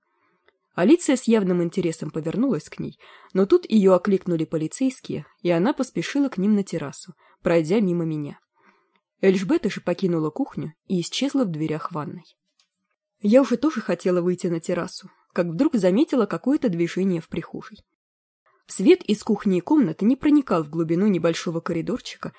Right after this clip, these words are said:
ведущего к входной двери. И там, в темноте, кто-то тихо и осторожно вышел из дома. Обежав вокруг дома,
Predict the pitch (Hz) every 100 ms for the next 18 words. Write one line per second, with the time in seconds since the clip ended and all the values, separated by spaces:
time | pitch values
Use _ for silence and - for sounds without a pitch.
0 | - _ 185 180 175 262 - 160 - -
1 | 180 160 175 151 160 170 - _ _ _
2 | _ _ - 180 226 294 - _ _ -
3 | 175 165 160 - 220 - - _ - -
4 | 294 294 - - - 170 175 165 - 156
5 | 247 - 220 160 - 160 156 - 156 226
6 | _ _ _ _ _ _ _ _ _ -
7 | 202 214 330 - 196 196 165 202 285 160